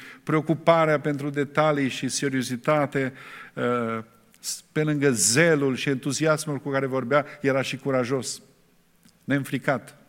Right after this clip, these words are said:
Nu se temea. Nu se temea. Um, mi-aduc aminte că ani în urmă, um,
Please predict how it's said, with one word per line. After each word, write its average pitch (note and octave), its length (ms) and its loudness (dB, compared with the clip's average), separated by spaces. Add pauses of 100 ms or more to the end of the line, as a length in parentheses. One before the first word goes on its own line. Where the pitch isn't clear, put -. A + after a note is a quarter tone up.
(140)
Nu - 100 -8
se - 140 -2
temea. A2+ 360 -4 (1200)
Nu B2+ 100 -4
se D3 160 -2
temea. A2 460 -4 (1700)
Um, A#2 640 0 (2000)
mi-aduc A#2 280 -6
aminte B2 420 2
că A#2+ 400 0
ani B2+ 220 2
în B2 80 4
urmă, B2 540 0 (760)
um, G#2+ 600 -2